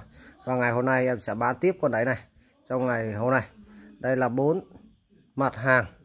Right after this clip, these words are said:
chủ lực tối ngày hôm nay sẽ livestream cho các bác. Đấy. Thì, à, mời các bác, à, vào lúc, à,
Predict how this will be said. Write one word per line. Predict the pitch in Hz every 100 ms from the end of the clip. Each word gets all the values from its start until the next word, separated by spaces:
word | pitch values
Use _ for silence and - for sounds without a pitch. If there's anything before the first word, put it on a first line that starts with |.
| - _ _ -
chủ | 151
lực | 170 175 - _
tối | - 147
ngày | 170
hôm | 131 127
nay | 127
sẽ | 123 113
livestream | 127 - 143 127
cho |
các | 120
bác. | 135 143 - - - _ _ _
Đấy. | 120 135 - - 147 - _ _ _ - _ _ _ _
Thì, | - 131
à, | 135 131
mời | 135 139 131
các | 165
bác, | 185 190 - - - _ _ _ _
à, | 127 123
vào | 127 127 127
lúc, | 156 190 - _ - _ _ - - _ -
à, | 127 127 123 117